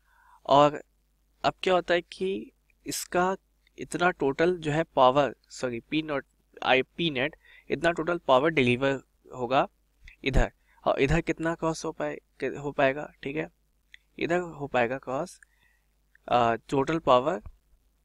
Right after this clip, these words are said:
इधर जो एरिया है इसका उतना नहीं हो पाएगा। इसका एरिया कितना है, इसका जो एरिया है वो है पाई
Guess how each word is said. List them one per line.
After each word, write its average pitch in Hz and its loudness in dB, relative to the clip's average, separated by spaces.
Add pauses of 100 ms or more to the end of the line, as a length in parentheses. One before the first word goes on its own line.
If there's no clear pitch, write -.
इधर 156 4
जो 160 -4
एरिया 139 0
है 139 -2
इसका 101 -10
उतना - -10
नहीं 170 -6
हो 160 -10
पाएगा। 143 -8 (160)
इसका - -8
एरिया 143 -2
कितना 160 -8
है, 160 -10 (520)
इसका 196 -2
जो 180 -6
एरिया 127 -2
है 123 -8 (180)
वो 135 -6
है 139 -6 (800)
पाई 135 0